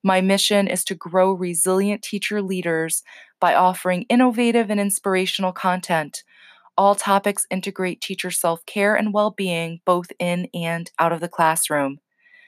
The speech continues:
Today, I have a letter to read to student teachers everywhere.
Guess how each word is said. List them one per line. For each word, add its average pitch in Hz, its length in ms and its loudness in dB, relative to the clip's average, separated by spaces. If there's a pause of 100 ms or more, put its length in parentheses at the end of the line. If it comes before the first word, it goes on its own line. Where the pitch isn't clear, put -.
(920)
Today, 269 440 4
I 262 120 2
have 233 240 2
a 220 40 2
letter 185 440 2
to 180 180 -8
read 165 240 -6
to 170 80 -8
student 180 420 -4
teachers 165 560 -8
everywhere. 156 680 0